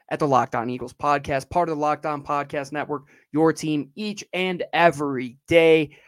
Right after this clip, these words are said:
I can't believe it's already week seventeen. I'm your host, Gino Camilleri, continuing to talk about this Philadelphia Eagles team, which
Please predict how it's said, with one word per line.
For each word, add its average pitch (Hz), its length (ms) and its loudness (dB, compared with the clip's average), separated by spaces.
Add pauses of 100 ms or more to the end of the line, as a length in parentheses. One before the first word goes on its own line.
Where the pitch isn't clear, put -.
(120)
I 139 60 -8
can't 185 260 8
believe 170 260 -2
it's 151 120 -2
already 151 260 2
week 151 380 -6
seventeen. 147 520 -4
I'm 139 140 -2
your 139 100 -6
host, 135 280 -4 (160)
Gino 151 280 -4
Camilleri, 131 600 -6 (280)
continuing 214 540 0
to 185 60 2
talk 170 280 2
about 151 180 2
this 139 160 -8
Philadelphia 135 580 0
Eagles 135 320 -6
team, 131 260 -4
which 127 220 -4